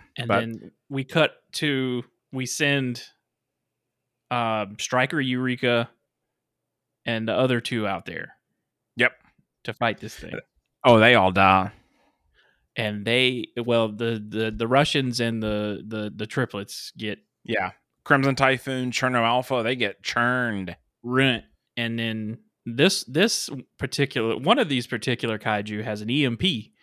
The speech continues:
Speaker 1: and shuts down,
Speaker 2: Yeah.
Speaker 1: um,
Speaker 2: Which,
Speaker 1: Stryker
Speaker 2: what a
Speaker 1: Eureka.
Speaker 2: crazy good. I mean, like, I, I think, like,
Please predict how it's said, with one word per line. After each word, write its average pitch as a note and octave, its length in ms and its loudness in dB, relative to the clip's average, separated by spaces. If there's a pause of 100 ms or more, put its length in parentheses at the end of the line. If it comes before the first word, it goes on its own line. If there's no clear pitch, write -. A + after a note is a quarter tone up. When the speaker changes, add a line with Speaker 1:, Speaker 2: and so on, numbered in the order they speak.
(280)
Speaker 1:
and G#2 380 -6
shuts - 380 -2
down, A#2 520 -4
Speaker 2:
Yeah. F2+ 320 -10 (1300)
Speaker 1:
um, A2+ 260 6
Speaker 2:
Which, - 340 -4 (340)
Speaker 1:
Stryker B2+ 360 2
Speaker 2:
what C3+ 120 0
a G#2+ 40 -2
Speaker 1:
Eureka. A#2+ 360 -2 (340)
Speaker 2:
crazy B2+ 920 0 (220)
good. G2+ 380 6
I - 60 -8
mean, A#2 160 4
like, F#2 380 0 (1800)
I, C#3 260 2
I B2+ 40 6
think, E3+ 340 2
like, B2 180 -2